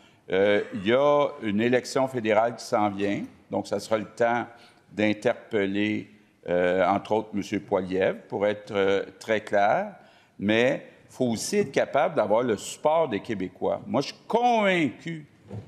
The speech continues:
qu'il y a une majorité de Québécois qui veut que le gouvernement fédéral réduise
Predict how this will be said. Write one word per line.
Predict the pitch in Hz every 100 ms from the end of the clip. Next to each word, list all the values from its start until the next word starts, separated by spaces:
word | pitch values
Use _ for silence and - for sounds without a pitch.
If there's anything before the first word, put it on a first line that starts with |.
| - -
qu'il | 120
y |
a | 110
une | 107
majorité | 120 180 180 156 185 165 - 185
de |
Québécois | - 160 120 110 - 123 131 135 - - _ _ _ -
qui | 113
veut | 92 110 208
que | 190
le | 127
gouvernement | 107 117 113 110 120
fédéral | 123 113 101 101 120 107
réduise | 107 127 - 117 170 147 - - -